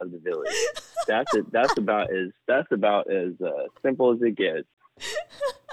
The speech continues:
Speaker 2: Ooh, another thing I wanted to talk about was, like, okay, when is it time to let go of a, of a village member? Um,
Speaker 1: Oh,
Speaker 2: yeah.
Speaker 1: yeah.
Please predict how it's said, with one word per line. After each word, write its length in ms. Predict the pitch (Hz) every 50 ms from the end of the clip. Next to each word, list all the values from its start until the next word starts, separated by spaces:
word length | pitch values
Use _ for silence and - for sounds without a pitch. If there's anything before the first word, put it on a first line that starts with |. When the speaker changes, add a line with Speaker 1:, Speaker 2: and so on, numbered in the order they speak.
| 480 - - _ _ _ _ _ 440 494 - - 640 622 - - - - - - - - -
Speaker 2:
Ooh, 360 | 214 240 240 220 196 180 202 - -
another 260 | 202 202 202 208 220
thing 160 | - 220 208
I 40 | 196
wanted 180 | 190 190 196 190
to 40 | -
talk 180 | 208 196 -
about 240 | 196 180 190 180 190
was, 140 | 196 190 -
like, 120 | 180 185
okay, 260 | - 196 - - 196 185
when 220 | 196 185 185 190
is 120 | 202 196 202
it 120 | 185 -
time 340 | - - - 180 180 180 185
to 120 | - 202
let 240 | 190 190 180 175 165
go 240 | - 185 175 185 185
of 100 | 185 185
a, 160 | 185 175 170 - _
of 160 | - 196 190
a 80 | 196 185
village 380 | 180 180 - - - - - 202
member? 520 | 202 196 202 208 - - 101 - 220 208 - _ _ _ _ _ _ - - - - _ _ _ _ _ _ -
Um, 280 | 208 196 196 190 190
Speaker 1:
Oh, 540 | - 95 92 90 87 87 170 165 156 165 - _ _
Speaker 2:
yeah. 640 | 202 190 185 185 185 180 180 175 - - - - - - - -
Speaker 1:
yeah. 100 | - 220